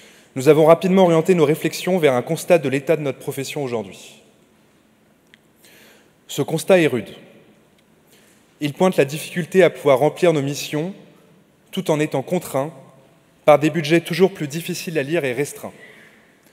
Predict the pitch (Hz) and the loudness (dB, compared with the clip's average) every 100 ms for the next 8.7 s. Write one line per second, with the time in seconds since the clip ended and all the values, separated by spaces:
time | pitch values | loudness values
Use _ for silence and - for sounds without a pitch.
0 | _ _ - 135 - 170 185 185 160 143 | _ _ -6 -4 -2 -2 2 2 2 2
1 | 160 160 170 135 - 170 170 160 175 147 | 0 0 0 -2 -2 -2 0 2 2 0
2 | - 127 110 - - - - _ _ _ | -2 -4 -4 -10 -16 -18 -20 _ _ _
3 | _ _ _ _ _ 156 143 170 160 - | _ _ _ _ _ -4 0 0 0 2
4 | 143 185 196 165 165 156 147 147 - 160 | 4 6 6 6 6 4 2 0 -2 -2
5 | 185 - - - _ - 143 170 202 - | -4 -16 -20 -20 _ -4 0 0 -4 -16
6 | - _ _ _ 117 143 147 185 214 247 | -20 _ _ _ 0 0 0 0 0 -2
7 | - - - 135 135 190 185 196 - 190 | -14 -16 -6 -6 -4 0 0 0 -2 -4
8 | 175 156 147 151 131 117 98 | -2 -4 -6 -10 -10 -12 -14